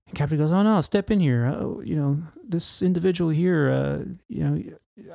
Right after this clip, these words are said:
I'm trying to help him out and get him to go see his family, but he doesn't have any I D or any identification."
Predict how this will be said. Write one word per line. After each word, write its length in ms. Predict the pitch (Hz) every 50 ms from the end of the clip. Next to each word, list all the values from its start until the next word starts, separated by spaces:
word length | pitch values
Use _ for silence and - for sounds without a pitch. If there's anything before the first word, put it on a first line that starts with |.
| - - -
I'm 100 | - 165
trying 200 | 151 - 175 175
to 40 | 165
help 200 | 147 175 175 -
him 100 | 151 143
out 340 | 143 160 190 208 196 - -
and 280 | 147 143 135 127 123 - _ - - - - - - _ - 143
get 140 | 165 175
him 280 | 175 165 151 143 135 123
to 460 | - - - 135 127 127 123 123 127
go 160 | 127 - 156
see 200 | 143 - - 156
his 160 | 135 123 117 -
family, 400 | - 170 196 226 233 196 143 127
but 220 | 107 127 117 - - - - - - - - - _ _
he 260 | - - 202 147 180
doesn't 220 | 190 202 185 196 190
have 160 | 202 202 190
any 160 | 190 190 185
I 160 | 170 165 160
D 340 | 147 147 220 254 247 175 147
or 60 | 139
any 240 | 143 151 165 165 165
identification." 1160 | 156 - 151 143 160 165 160 - - - 233 262 247 - - 139 123 120 120 127 135 139 135